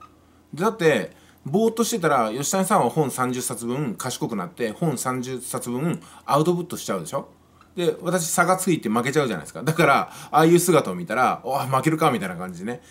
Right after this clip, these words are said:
買いに行くわけですよ。で、買いに行ったプラス、これだったら相対速度で一緒だから、ちょっとプラスアルファもっとね、え、別のものを仕入れようかなって感じで、まだね、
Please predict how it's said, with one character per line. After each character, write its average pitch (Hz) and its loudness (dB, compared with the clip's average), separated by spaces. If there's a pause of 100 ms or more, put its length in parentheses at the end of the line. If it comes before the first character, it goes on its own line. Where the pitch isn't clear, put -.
(160)
買 131 0
い - 0
に 123 2
行 - -4
く 123 2
わ 117 4
け 98 -6
で 80 -8
す - -16
よ。 - -18 (640)
で、 170 0 (180)
買 202 2
い - 2
に 202 2
行 185 -2
っ - -14
た 196 0
プ - 2
ラ 180 4
ス、 165 0 (440)
こ - 0
れ 180 2
だ 262 4
っ 269 -6
た 202 2
ら 175 4
相 156 2
対 151 2
速 147 -2
度 104 -6
で 98 -2
一 98 -4
緒 127 -2
だ 117 2
か 104 -6
ら、 107 2 (300)
ち - -6
ょ 233 4
っ - 4
と 185 -2
プ - -6
ラ 151 6
ス - -2
ア 160 4
ル 143 2
フ 110 -4
ァ 95 -2
も 113 -2
っ 143 -6
と - -10
ね、 95 -8 (180)
え、 113 -4
別 117 0
の 120 2
も 120 2
の 117 0
を 90 -6
仕 - -4
入 113 2
れ 110 0
よ 104 -2
う 85 -10
か 85 -14
な 82 -8
っ 80 -14
て - -20
感 82 -10
じ 82 -12
で、 101 -6
ま 180 2
だ 127 0
ね、 87 -10